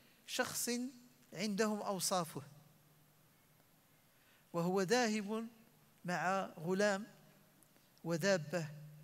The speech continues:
قسم الطريق، قسم المسافة إلى ثلاثة مراحل:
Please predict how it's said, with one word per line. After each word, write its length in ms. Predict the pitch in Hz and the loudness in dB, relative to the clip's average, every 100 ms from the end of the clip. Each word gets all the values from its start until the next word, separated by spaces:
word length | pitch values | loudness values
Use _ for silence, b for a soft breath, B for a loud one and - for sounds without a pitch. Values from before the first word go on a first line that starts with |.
| - - - - - - - - | -20 -20 -20 -20 -20 -20 -18 -4
قسم 420 | 220 - 196 180 180 175 214 - | 2 2 2 -2 -4 -4 -10 -12
الطريق، 500 | 175 170 175 175 180 | -14 -6 -4 -4 -8
قسم 500 | - 208 - 196 180 | -8 -6 -4 -4 -4
المسافة 1120 | 180 175 185 175 180 160 254 247 220 226 247 - - | -4 -4 -6 -4 -4 -4 -6 -4 -6 -6 -8 -12 -12
إلى 240 | 226 220 196 | -6 -2 -2
ثلاثة 720 | 208 196 226 202 185 190 185 - - - - 170 | -2 -2 -2 -4 -10 -8 -10 -12 -20 -20 -14 -4
مراحل: 460 | 170 170 156 - | -2 0 -2 -8